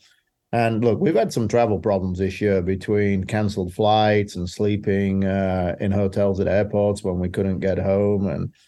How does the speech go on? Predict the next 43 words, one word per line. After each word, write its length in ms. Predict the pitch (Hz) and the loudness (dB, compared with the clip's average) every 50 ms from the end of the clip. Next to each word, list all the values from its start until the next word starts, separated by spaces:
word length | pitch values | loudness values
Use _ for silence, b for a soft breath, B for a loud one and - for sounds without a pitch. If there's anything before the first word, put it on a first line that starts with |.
| b b b b _ _ _ _ _ - | b b b b _ _ _ _ _ -4
and, 300 | 117 110 107 104 - 110 | -2 0 0 0 0 -2
you 100 | 113 95 | -2 -2
know, 60 | - | -2
I 100 | - 98 | -2 0
mean, 160 | 104 110 107 | 0 0 2
I 80 | 104 107 | 2 2
know 420 | 107 110 110 110 110 107 104 104 | 2 2 2 2 2 2 2 2
some 320 | 101 101 - 107 101 104 101 | 0 0 -2 0 0 0 0
programs 680 | - 110 107 107 101 101 104 104 101 101 98 98 87 98 | 2 2 2 2 2 2 2 2 2 2 0 0 0 -2
are 40 | 90 | -2
busy 280 | 95 98 92 98 92 | 0 0 0 -2 -2
flying 340 | 92 - 101 98 98 98 95 | -2 -2 -2 0 0 0 0
around 540 | 95 95 95 95 92 95 95 92 92 92 92 | 0 0 0 0 0 0 -2 -2 0 0 0
on 400 | 92 - 98 98 95 92 90 90 | 0 0 0 0 0 0 -2 -2
charters 500 | - 101 98 95 95 95 101 98 92 95 | -2 0 0 2 2 2 2 0 0 0
or 100 | 92 90 | -2 -2
private 440 | 90 95 90 90 90 85 85 80 85 | -2 -2 0 0 0 -2 -2 -4 -4
jets, 400 | 90 95 87 92 107 120 - - | -2 0 0 0 0 -2 -4 -4
but 340 | - 92 87 90 - - | -4 -2 -2 -2 -2 -2
the 80 | 98 98 | -2 -2
majority 720 | 90 90 87 85 87 98 90 92 95 95 95 - 107 95 | 0 0 -2 -2 0 0 0 2 2 0 0 0 -2 0
of 240 | 90 92 98 95 90 | 2 2 2 2 2
us, 360 | 101 98 98 90 - 98 92 | 0 0 0 0 -2 -4 -4
and 200 | 95 85 87 87 | -4 -4 -4 -6
particularly 480 | - 92 - 107 104 104 101 101 98 - | -6 -4 -4 -4 -2 0 0 0 2 2
our 160 | - 95 98 | 2 2 2
airport 480 | 95 101 107 107 - 101 95 92 - 104 | 2 2 0 0 0 0 0 0 0 0
being 240 | 110 104 101 101 98 | 2 2 2 0 -2
so 240 | - 101 92 85 | -2 -2 -2 -2
accessible, 720 | 82 90 - - 101 104 104 - 139 117 98 101 87 85 b b b b b b b b b b _ _ | -4 -4 -2 0 0 0 0 0 -2 0 0 0 -2 -2 b b b b b b b b b b _ _
we're, 540 | - 113 110 110 104 104 104 101 101 101 98 | -2 0 2 4 4 4 4 4 4 2 2
um, 500 | 98 98 98 98 98 98 95 95 98 104 - _ _ _ _ _ _ _ _ _ _ _ _ _ | 2 2 0 0 0 0 0 -2 -2 -4 -10 _ _ _ _ _ _ _ _ _ _ _ _ _
we're 160 | - 117 107 | -2 -2 0
traveling 480 | 107 - 120 117 110 101 104 101 92 92 | 0 2 2 2 4 4 2 0 0 0
commercial. 800 | - 98 98 107 120 135 131 - - 113 101 98 95 95 - - | -2 0 0 2 2 0 0 0 0 0 2 2 2 0 0 0
And 340 | 117 107 104 101 98 98 | -2 0 0 0 0 -2
so 240 | 101 - 117 107 104 | 0 0 0 0 0
sometimes 680 | 101 110 110 110 98 113 110 107 104 101 95 95 95 92 | 0 0 -2 -2 0 0 2 2 2 2 0 0 -4 -4
travel 400 | - - 101 101 98 104 101 95 | -2 0 2 2 2 2 0 0
can 260 | 95 - 104 98 95 | -2 -2 -2 0 0
get 160 | 98 104 101 98 | 2 2 2 2
a 60 | 101 | 2
little 400 | 98 101 101 92 90 90 - | 0 0 0 -2 -2 -4 -8